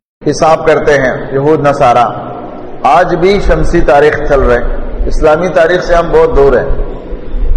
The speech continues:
بلکہ مسلمانوں کو اپنی تاریخ کا معلومات نہیں ہوتا ہے کہ آج کیا دن ہے، اور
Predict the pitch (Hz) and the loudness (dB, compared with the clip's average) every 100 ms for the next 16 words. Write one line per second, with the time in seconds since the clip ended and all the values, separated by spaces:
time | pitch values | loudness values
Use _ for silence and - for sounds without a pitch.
0 | - - 160 170 156 160 156 165 185 196 | 0 0 0 0 0 0 2 2 2 2
1 | 190 190 165 185 175 170 185 180 185 165 | 2 2 0 0 2 2 2 2 0 2
2 | 151 160 170 175 185 143 120 92 - - | 2 4 2 2 2 2 2 0 -4 -8
3 | - - - - - - - - - 135 | -8 -6 -6 -6 -4 0 0 2 2 2
4 | 156 143 - - - 127 123 101 - - | 2 2 0 2 2 2 0 -2 -6 -8
5 | - - - - - - - - - - | -10 -10 -12 -10 -10 -8 -10 -14 -18 -8
6 | - 120 127 127 113 - | 0 4 4 4 2 -4